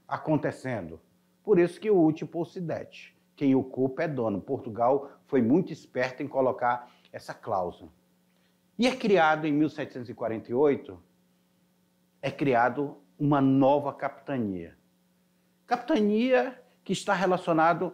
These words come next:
à exploração de ouro no Vale do Guaporé. Então é criado a capitania do Mato Grosso. Por isso que a questão correta dessa daí é a letra na tela para vocês. É justamente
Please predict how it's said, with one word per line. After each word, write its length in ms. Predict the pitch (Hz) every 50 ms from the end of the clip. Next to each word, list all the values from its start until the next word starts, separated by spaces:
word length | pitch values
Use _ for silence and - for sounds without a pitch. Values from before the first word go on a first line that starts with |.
| - - -
à 100 | - 180
exploração 920 | - - - - 175 175 170 175 170 - - - - - 214 240 247 233
de 160 | 180 - 175
ouro 280 | 170 160 170 180 175 175
no 140 | 175 175 151
Vale 300 | 151 160 160 160 160 156
do 160 | 147 151 147
Guaporé. 680 | 139 151 151 151 151 156 156 131 107 101 101 98 - - _ _ _ _ _ _ _ _ _ _ -
Então 260 | 143 147 143 - 180
é 80 | 175 165
criado 680 | 170 - 180 170 156 135 131 139 151 147 170 165 - -
a 120 | - -
capitania 600 | - - 160 151 - - - 147 139 131 131 135
do 100 | 135 147
Mato 260 | 151 147 147 147 - 156
Grosso. 480 | 147 131 104 95 95 95 - - _ _ _ _ _ _ _ _ _ _ _ _ _ _ _ _ _ _ _ _
Por 160 | - 220 208 180
isso 240 | 151 143 - -
que 120 | 143 147 156
a 60 | 135
questão 360 | - 147 127 - - 135 123
correta 460 | 120 185 185 170 170 160 147 - 143
dessa 180 | 131 139 135 139
daí 480 | 135 131 127 127 131 147 160 156 - - - _ _ -
é 100 | - 220
a 80 | 208 175
letra 560 | 156 151 165 190 202 196 - 226 233 233 - - - -
na 220 | - 110 107 107 95 - - _ _ -
tela 380 | - 262 196 123 113 101 90
para 500 | - - - _ - 190 170 135 123 117
vocês. 720 | 110 131 139 139 - 214 196 156 120 107 98 95 - - _ _ _ _ _ _ -
É 160 | 185 202 185
justamente 960 | 143 - 190 190 175 - - 165 147 139 139 139 147 151 143 - - 156 151